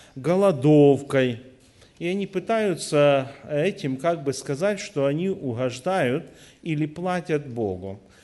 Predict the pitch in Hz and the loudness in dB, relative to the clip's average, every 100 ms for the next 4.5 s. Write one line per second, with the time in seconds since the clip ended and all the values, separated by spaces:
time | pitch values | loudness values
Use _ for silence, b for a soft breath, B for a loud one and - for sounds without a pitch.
0 | B B 165 220 226 185 180 160 160 156 | B B -4 -4 -2 -4 -2 -2 0 2
1 | 151 147 139 147 214 160 143 147 151 165 | 2 0 -2 -4 -6 -4 -2 0 2 0
2 | 190 165 - 143 139 135 135 135 165 165 | -2 -4 -4 0 0 2 0 -4 -6 -4
3 | 139 147 143 143 - - 156 143 147 147 | -4 -4 -4 -6 -10 -6 -4 -4 -6 -8
4 | 147 160 151 180 165 | -4 -6 -6 -8 -8